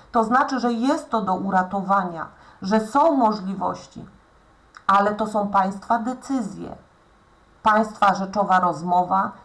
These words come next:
kompromis jednego i drugiego i zrozumienie. Docinkami, odcinaniem się pani da dalszą metę, niczego nie wskóra. Tu musi być konstruktywna, rzeczowa, normalna rozmowa.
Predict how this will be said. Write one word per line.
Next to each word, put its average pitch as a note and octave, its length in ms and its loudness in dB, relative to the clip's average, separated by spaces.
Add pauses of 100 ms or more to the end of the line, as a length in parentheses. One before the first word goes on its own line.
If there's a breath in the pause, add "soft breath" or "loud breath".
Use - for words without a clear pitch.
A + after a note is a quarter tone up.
(300 loud breath)
kompromis G3+ 1000 2 (160)
jednego G3 600 -2
i F#3 100 -10
drugiego F3+ 560 -6
i G3+ 120 -8
zrozumienie. G#3+ 760 -4 (440 loud breath)
Docinkami, B3+ 840 0
odcinaniem A#3 800 -2
się A#3 280 -4 (1300)
pani C4+ 520 0 (1500)
da A3+ 200 4
dalszą C4+ 540 2
metę, C4+ 320 0
niczego A#3+ 540 -2
nie B3 160 -4
wskóra. C4 540 -4 (280 loud breath)
Tu A#3 100 -2
musi A#3+ 220 0
być G#3+ 160 -8
konstruktywna, A#3 960 0
rzeczowa, G3+ 480 -2
normalna F#3 600 0
rozmowa. F#3+ 580 0